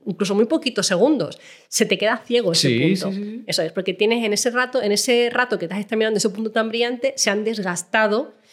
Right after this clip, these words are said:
Speaker 1: esos pigmentos que responden a las distintas longitudes de onda de la luz.
Speaker 2: Mm, vale.
Speaker 1: Mm.
Speaker 2: ¿Y la presbicia? ¿Estamos a salvo alguno de ella o todo el mundo
Speaker 1: Todo
Speaker 2: pasa
Speaker 1: el mundo
Speaker 2: por
Speaker 1: va
Speaker 2: ahí?
Speaker 1: a tener presbicia. Todo el mundo, a ver, mm,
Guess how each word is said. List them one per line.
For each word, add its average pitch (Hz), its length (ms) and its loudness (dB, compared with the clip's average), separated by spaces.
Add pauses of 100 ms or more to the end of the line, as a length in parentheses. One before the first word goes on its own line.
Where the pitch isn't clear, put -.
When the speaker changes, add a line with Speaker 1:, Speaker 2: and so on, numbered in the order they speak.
(200)
Speaker 1:
esos 208 320 2
pigmentos 208 600 -2
que 214 120 -6
responden 185 540 -2
a 175 80 -2
las 160 240 -4
distintas 185 560 -2
longitudes 170 580 -6
de 175 60 -4
onda 170 180 -6
de 160 120 -8
la 143 120 -10
luz. - 180 -12 (200)
Speaker 2:
Mm, 120 340 -8
vale. 101 320 -4
Speaker 1:
Mm. - 60 -20 (840)
Speaker 2:
¿Y 139 160 2
la 139 140 2
presbicia? 165 480 2
¿Estamos 180 1120 0
a 160 80 2
salvo 185 360 4
alguno 180 400 6
de 185 200 4
ella 262 280 4
o 151 400 4
todo 165 340 6
el 165 80 4
mundo 139 340 0
Speaker 1:
Todo 240 100 6
Speaker 2:
pasa 247 120 6
Speaker 1:
el 240 40 2
mundo 247 200 4
Speaker 2:
por 233 40 4
Speaker 1:
va 226 60 4
Speaker 2:
ahí? 220 60 2
Speaker 1:
a 190 40 -6
tener 208 260 2
presbicia. 165 680 -4
Todo 190 120 4
el 202 60 2
mundo, 220 200 4
a 170 120 4
ver, 185 180 0
mm, 180 640 -6